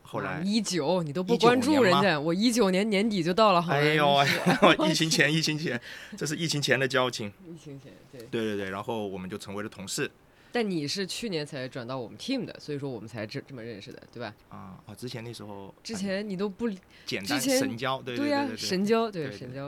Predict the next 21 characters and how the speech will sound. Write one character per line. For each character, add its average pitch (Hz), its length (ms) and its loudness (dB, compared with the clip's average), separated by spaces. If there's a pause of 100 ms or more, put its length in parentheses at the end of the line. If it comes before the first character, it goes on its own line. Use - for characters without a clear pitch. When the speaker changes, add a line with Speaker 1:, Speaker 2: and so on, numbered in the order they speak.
Speaker 2:
嗯。 113 260 -18 (100)
Speaker 1:
就 - 100 -14
offsite 120 420 -4
什 113 100 -8
么 95 60 -12
的 101 60 -10
时 101 80 -10
候 101 80 -8
见 139 260 -4
一 113 60 -10
面 104 200 -8
什 95 120 -12
么 85 100 -12
的， - 60 -12
Speaker 2:
嗯。 131 320 -16
Speaker 1:
对， 92 180 -6
对， 85 140 -12
对。 85 160 -16 (1300)
对， 143 140 6
然 135 140 6
后 151 380 4